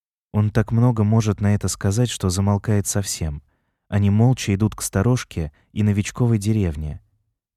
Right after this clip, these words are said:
этому скопищу брезента у выездной дороги. Он думает о поникших растениях на маленьком островке, об их скручивающихся по краям листьях,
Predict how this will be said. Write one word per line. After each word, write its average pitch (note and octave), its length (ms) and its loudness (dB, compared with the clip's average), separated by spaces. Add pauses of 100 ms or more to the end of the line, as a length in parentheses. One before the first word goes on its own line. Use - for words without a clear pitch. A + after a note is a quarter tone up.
(120)
этому G#2+ 320 2
скопищу G#2 580 0
брезента F#2+ 600 0
у F2 80 0
выездной F2+ 480 0
дороги. F2+ 560 -2 (1120)
Он A2+ 220 4
думает B2 400 4
о - 20 2
поникших A2 560 0
растениях G#2 640 -2
на F#2 100 0
маленьком F2 460 0
островке, F2+ 640 -6 (380)
об F2+ 200 0
их G#2 100 0
скручивающихся G#2+ 1000 0
по F#2 120 -4
краям F#2+ 340 0
листьях, F#2 640 -6